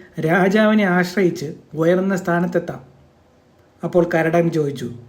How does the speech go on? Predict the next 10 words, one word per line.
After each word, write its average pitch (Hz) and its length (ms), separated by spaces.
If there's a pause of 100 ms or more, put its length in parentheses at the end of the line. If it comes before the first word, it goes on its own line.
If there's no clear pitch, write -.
(600)
"നീ 185 220
ഇപ്പോൾ 185 200
എന്ത് 175 220
ചെയ്യാനാണ് 170 600
ഭാവം?" 127 500 (800)
ദമനകൻ 196 460
ഉത്തരം 170 280
പറഞ്ഞു, 113 240 (680)
"നമ്മുടെ 208 380
യജമാനൻ 190 600